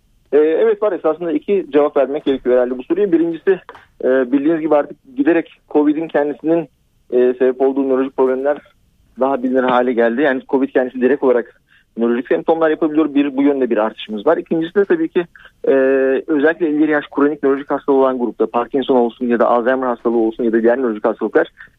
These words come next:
e, tabii burada uyaranın azalması, hareketin azalması, yani hareketsiz kalmak, izole olmak hastalığın semptomlarını en çok artıran şeylerden bir tanesi. Ve tabii ki bu pandemi döneminde, özellikle de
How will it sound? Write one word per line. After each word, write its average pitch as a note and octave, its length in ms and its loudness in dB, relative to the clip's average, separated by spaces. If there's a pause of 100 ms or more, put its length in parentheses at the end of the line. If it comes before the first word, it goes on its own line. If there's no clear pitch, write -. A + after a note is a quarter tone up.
(160)
e, C3 320 2
tabii D#3+ 200 0
burada D#3 320 0 (460)
uyaranın D3+ 440 0
azalması, C3 600 -2
hareketin C#3 460 -4
azalması, A#2+ 500 2
yani A#2+ 100 0
hareketsiz A#2+ 440 -4
kalmak, C#3 400 0 (100)
izole C3+ 220 2
olmak C#3 320 -4
hastalığın D3 480 0
semptomlarını C#3 460 0
en D#3 80 -4
çok A#2+ 160 -4
artıran B2 260 0
şeylerden B2+ 420 0
bir B2 60 -14
tanesi. A2+ 240 0
Ve B2+ 60 0
tabii C3+ 300 0
ki C3 180 -4
bu C#3 200 2 (320)
pandemi C#3 460 0
döneminde, B2 560 0
özellikle B2 380 -2
de B2+ 200 0